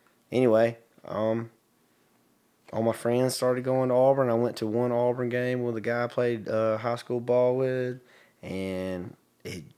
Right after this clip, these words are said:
I saw that eagle fly around that stadium, and I tell you what, man, I, it, I will say this: there's been a, there's been some very big major life decisions I've made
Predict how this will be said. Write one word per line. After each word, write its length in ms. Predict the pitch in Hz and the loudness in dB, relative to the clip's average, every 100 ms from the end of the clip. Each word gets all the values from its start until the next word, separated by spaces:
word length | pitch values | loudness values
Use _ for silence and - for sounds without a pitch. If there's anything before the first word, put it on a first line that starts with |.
| - | -14
I 100 | 92 | -12
saw 300 | 98 - 107 | -8 -4 0
that 160 | 113 107 | 0 0
eagle 260 | 95 110 113 | -2 -2 -4
fly 260 | - 117 117 | -4 -2 0
around 260 | 117 117 | 0 0
that 160 | 120 117 | -2 -6
stadium, 580 | - 113 117 131 131 127 _ _ _ _ _ _ | -4 -2 0 -2 -6 -10 _ _ _ _ _ _
and 220 | - 90 | -10 -8
I 100 | 95 | -8
tell 200 | - 110 | -4 -2
you 120 | 110 | 0
what, 260 | 95 113 - | 0 -2 -2
man, 180 | 92 90 | -6 -2
I, 140 | 92 | 0
it, 280 | 95 - - - - - - - - | 0 -4 -10 -20 -20 -20 -18 -10 8
I 140 | 123 | 10
will 180 | 151 165 | 12 10
say 220 | - 120 | 10 6
this: 540 | 110 110 101 101 - - _ _ | 6 4 2 -2 -8 -16 _ _
there's 220 | - 123 127 | 4 4 6
been 180 | 143 | 4
a, 140 | 131 117 107 | 4 0 2
there's 260 | 120 127 | 2 2
been 500 | 120 135 127 117 113 | 2 2 4 2 -2
some 300 | 113 117 113 95 | -4 -2 -2 2
very 640 | 113 120 117 113 113 107 _ _ _ - | 4 6 6 2 0 -4 _ _ _ -2
big 360 | 110 110 107 | 0 2 0
major 360 | 104 104 104 101 | -2 -2 -2 -4
life 340 | 98 95 92 | -2 -2 -4
decisions 520 | - 95 101 95 90 87 | -8 -8 -6 -6 -6 -6
I've 200 | 87 87 | -6 -6
made 400 | 87 87 85 | -8 -8 -10